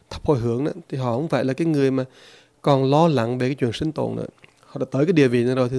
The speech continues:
thường thường họ không lo về sinh tồn nữa. Và họ chỉ có đi làm sao mà thật sự đem cái tầng tâm thức của con người ở dưới ấy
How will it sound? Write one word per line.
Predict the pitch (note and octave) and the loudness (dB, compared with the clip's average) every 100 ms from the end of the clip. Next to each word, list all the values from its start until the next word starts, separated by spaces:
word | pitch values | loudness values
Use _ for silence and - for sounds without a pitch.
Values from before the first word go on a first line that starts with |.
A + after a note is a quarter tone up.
| B2 | -2
thường | B2 | 0
thường | C3 | 0
họ | A2 A2 | -2 -6
không | G#2 C#3+ | -6 -4
lo | C#3+ C#3+ | -2 -2
về | A#2 | -4
sinh | - C3+ | -6 -6
tồn | B2 A2+ | -4 -6
nữa. | A#2 - _ _ - - - - _ | -8 -12 _ _ -20 -20 -20 -20 _
Và | C3 | -4
họ | A#2 A2+ G#2+ - | -2 -4 -6 -6
chỉ | C3 | -6
có | B2+ | -4
đi | C3+ C#3+ C#3 _ _ _ - | -4 -4 -6 _ _ _ -12
làm | C#3+ C3+ B2 - | -6 -4 -6 -6
sao | C#3 | -6
mà | C3 A#2+ - | -6 -8 -10
thật | - A#2+ | -10 -10
sự | - A#2+ | -6 -6
đem | C3 D#3+ E3 G3 F#3+ - _ | -4 0 0 0 -4 -12 _
cái | C#3 | -4
tầng | D3 C3 B2 | 0 2 0
tâm | D3+ D#3 | -2 -2
thức | F3 | -4
của | D3 | -6
con | - D3+ D3+ | -4 -2 2
người | C3+ A#2+ | 2 2
ở | - | -4
dưới | A2+ A2+ A#2 | -4 0 2
ấy | D3+ C#3+ | 0 -2